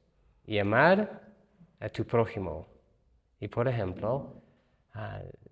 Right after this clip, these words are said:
de, de involucrar personas así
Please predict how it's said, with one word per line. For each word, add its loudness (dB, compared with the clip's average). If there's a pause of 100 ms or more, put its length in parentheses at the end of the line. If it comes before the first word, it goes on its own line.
(160)
de, -2 (160)
de -2
involucrar 2 (540)
personas 0
así -2